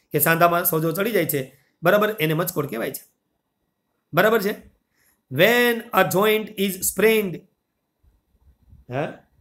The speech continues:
જ્યારે સાંધામાં મચકોડ આવી જાય છે ત્યારે use ice packs to decrease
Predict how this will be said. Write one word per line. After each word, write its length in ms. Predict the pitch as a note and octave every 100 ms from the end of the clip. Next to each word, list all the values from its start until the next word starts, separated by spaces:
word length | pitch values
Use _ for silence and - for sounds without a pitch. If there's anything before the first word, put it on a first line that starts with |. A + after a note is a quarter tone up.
| _ _
જ્યારે 420 | C3+ F3+ B3+ B3+ G3+ D3 - _ _
સાંધામાં 600 | - G3 G#3 G#3+ F#3+ D3+ C3+ _ _ D3
મચકોડ 380 | F#3+ F#3+ D4
આવી 180 | C4 A3
જાય 200 | F3+ E3+
છે 140 | - - _ _ _ _ _ -
ત્યારે 300 | F3 F#3 E3+ C#3 - _ _ _ _ _ _ _ _ - -
use 240 | F3 G3
ice 220 | F3+ F#3+ -
packs 260 | G3 G3 - - - _ _ _
to 80 | F#3
decrease 480 | G#3+ B3+ B3+ D4+